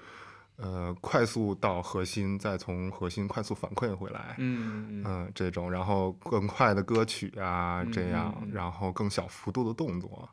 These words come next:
Speaker 2: 嗯。
Speaker 1: 呃，这是比如说我理解的 Balboa 的乐趣，对。
Speaker 2: 嗯，嗯。
Speaker 1: 然后布鲁斯的乐趣就是，呃，我身体要很 grounded，
Speaker 2: 嗯。
Speaker 1: 然后我要有点 delay，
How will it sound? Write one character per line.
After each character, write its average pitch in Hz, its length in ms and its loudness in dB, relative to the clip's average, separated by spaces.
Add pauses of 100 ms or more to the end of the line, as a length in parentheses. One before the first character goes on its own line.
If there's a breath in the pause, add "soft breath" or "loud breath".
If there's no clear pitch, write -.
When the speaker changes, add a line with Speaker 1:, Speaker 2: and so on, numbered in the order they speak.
Speaker 2:
嗯。 117 280 -2 (640 loud breath)
Speaker 1:
呃， 95 420 -2 (480)
这 98 180 -2
是 90 240 -4 (220)
比 101 100 -6
如 87 80 -4
说 92 160 0
我 90 180 0
理 95 140 -2
解 101 120 2
的 87 80 -2
Balboa 110 420 10
的 95 100 6
乐 92 160 4
趣， 98 260 -2
对。 98 200 0
Speaker 2:
嗯， 95 200 -2
嗯。 107 40 -8
Speaker 1:
然 101 220 0
后 110 480 6
布 113 160 2
鲁 139 180 6
斯 131 140 4
的 117 60 8
乐 120 200 8
趣 113 240 6
就 107 220 8
是， 101 360 6 (680 loud breath)
呃， 98 120 2
我 98 100 4
身 117 200 6
体 107 140 4
要 101 160 8
很 101 180 4
grounded， 107 640 8 (280)
Speaker 2:
嗯。 117 420 0
Speaker 1:
然 92 280 2
后 101 260 2
我 92 440 2
要 90 600 2 (160)
有 98 160 2
点 101 180 4
delay， 95 560 4